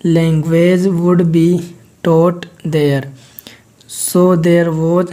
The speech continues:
crowded।" यह आपका तीसरा इंपॉर्टेंट प्रश्न है, इसको भी आपको तैयार करके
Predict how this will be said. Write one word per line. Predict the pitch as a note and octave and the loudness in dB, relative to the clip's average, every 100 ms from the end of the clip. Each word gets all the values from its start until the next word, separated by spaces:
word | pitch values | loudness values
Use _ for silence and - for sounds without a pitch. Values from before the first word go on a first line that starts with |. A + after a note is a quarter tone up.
| - - _ _ F3 | -14 -20 _ _ -2
crowded।" | D3+ C#3 C3 C3 B2+ B2+ - - - _ _ E3+ | 0 0 -2 -2 -4 -6 -14 -20 -20 _ _ -2
यह | E3+ | 0
आपका | D3+ D3 - D3+ | 0 -4 -4 -4
तीसरा | D3+ D#3+ D#3 F#3 | -2 -4 -2 -2
इंपॉर्टेंट | F#3 E3 D#3 D#3+ E3 D#3+ D#3 | -2 -4 -4 -4 -2 -4 -4
प्रश्न | D#3 D3 E3 | -6 -4 -2
है, | E3+ | -4
इसको | E3 - E3 | -6 -6 -2
भी | E3 | -2
आपको | D#3+ D3+ D3 D#3+ | -2 -4 -6 -8
तैयार | D3+ C#3+ C#3+ C#3+ | -2 0 0 -2
करके | C#3 C#3+ E3 | -4 -2 0